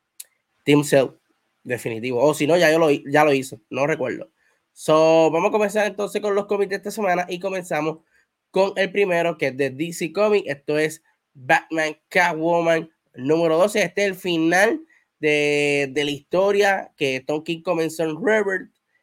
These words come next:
Luego se salió, ¿verdad? Por, por algunas situaciones, presión de, de grupo,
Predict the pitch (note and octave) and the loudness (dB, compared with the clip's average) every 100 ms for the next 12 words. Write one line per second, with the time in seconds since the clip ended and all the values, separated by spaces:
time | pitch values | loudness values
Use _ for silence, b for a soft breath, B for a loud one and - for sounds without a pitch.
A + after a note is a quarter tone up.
0 | _ _ A#2+ C3 C3 D3 D3 D3 C#3+ - | _ _ -8 -6 -2 -2 -2 -2 -6 -4
1 | C3 C3 D3+ G3+ D#3 F3+ A#3 F3+ C#3 C3 | -4 -2 0 0 0 -2 -2 -2 -2 -2
2 | B2+ C3 C3 B2 A#2+ b b _ _ F2 | -6 -8 -8 -8 -12 b b _ _ -20
3 | _ B2+ B2+ B2+ C3 E3+ F#3+ G3+ F3+ F#3+ | _ -6 -6 -4 -2 -2 -2 -4 -2 0
4 | F3 F3 F3 B2+ B2 C#3 D3 D#3+ D#3 C#3+ | 0 0 0 -6 -2 -4 0 2 2 2
5 | C#3 C3 B2 A#2+ b b b _ C3+ C3 | 0 0 -4 -6 b b b _ -4 0
6 | D3+ F#3+ G3 F#3+ F#3 F3 E3+ E3+ E3 | 2 4 4 2 2 4 4 4 0